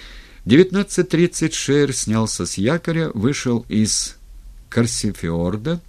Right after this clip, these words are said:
и со скоростью двадцать пять узлов пошел по направлению к Килю. Море, видимо, желая еще раз проверить Шейер на прочность, встретило корабль сильнейшим штормом, сопровождаемым шквальным ветром.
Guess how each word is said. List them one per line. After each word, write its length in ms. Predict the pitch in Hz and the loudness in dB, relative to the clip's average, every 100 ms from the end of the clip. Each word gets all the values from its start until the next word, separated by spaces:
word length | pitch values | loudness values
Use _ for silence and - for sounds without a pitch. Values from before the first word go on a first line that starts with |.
| - - | -20 -4
и 120 | 170 | -2
со 160 | 175 135 | 0 -2
скоростью 600 | - 135 123 117 - 110 | -2 0 0 -2 -2 -2
двадцать 680 | 90 90 104 - - 87 - | 0 0 -2 -4 -8 -8 -4
пять 340 | 98 87 - | -4 -4 -4
узлов 460 | 78 76 95 180 190 | -10 -6 -2 -2 -2
пошел 440 | 92 85 123 170 | -6 -4 -2 -2
по 140 | 151 110 | -2 -4
направлению 760 | 90 85 80 95 127 123 120 | -4 -4 -2 -2 -2 -2 -4
к 40 | - | -4
Килю. 480 | - 87 76 58 - - - - - - - | -4 -2 -2 -8 -14 -18 -16 -16 -18 -14 -2
Море, 260 | 139 175 | 2 4
видимо, 580 | 160 147 143 139 117 - - - | 2 0 2 2 0 -4 -12 -6
желая 380 | - 123 117 101 | 2 4 4 2
еще 320 | 95 - 95 | -2 -2 0
раз 320 | 95 - - | 0 -2 -4
проверить 540 | - 98 95 85 87 | 0 0 2 0 -2
Шейер 360 | - 87 82 80 | -4 -4 -4 -4
на 160 | 82 85 | -4 -2
прочность, 640 | 175 196 - 85 71 - - - - | 0 0 -2 -8 -8 -12 -20 -20 -18
встретило 580 | - - 120 185 175 160 | -10 0 2 2 0 -2
корабль 500 | - 117 127 123 123 - | 0 2 2 0 -4 -8
сильнейшим 960 | - - 92 90 90 147 151 - 139 127 | -6 -2 0 0 0 0 -2 -6 -6 -6
штормом, 760 | - - 107 92 78 76 67 - - - - | -8 0 2 2 0 -6 -8 -14 -20 -18 -8
сопровождаемым 1080 | - 98 87 82 82 76 123 151 143 139 - | -4 -4 -4 -4 -4 -2 0 0 -2 -2 -4
шквальным 800 | - - - 90 101 101 101 82 | -6 -4 -2 -2 0 -2 -4 -2
ветром. 460 | 80 - - - | -4 -4 -10 -12